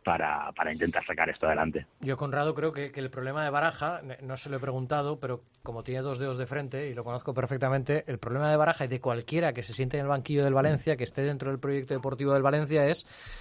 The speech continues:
Speaker 2: que no, que no, no hablar con Peter Lim. El problema es con, con quién habla para confeccionar la plantilla de la próxima temporada o para,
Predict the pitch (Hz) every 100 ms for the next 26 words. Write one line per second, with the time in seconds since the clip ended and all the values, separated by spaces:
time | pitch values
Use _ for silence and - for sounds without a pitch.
0 | - - - _ _ _ - - _ 170
1 | 185 _ 190 156 - 180 170 160 175 185
2 | 185 185 185 180 165 147 135 139 208 139
3 | 131 139 165 170 202 - - - - 165
4 | 196 156 143 151 180 202 196 123 - _
5 | - 160 160 151 147 156 170 185 175 160
6 | 180 175 170 - 165 147 135 156 226 127
7 | - _ - - 170 170 156 156 156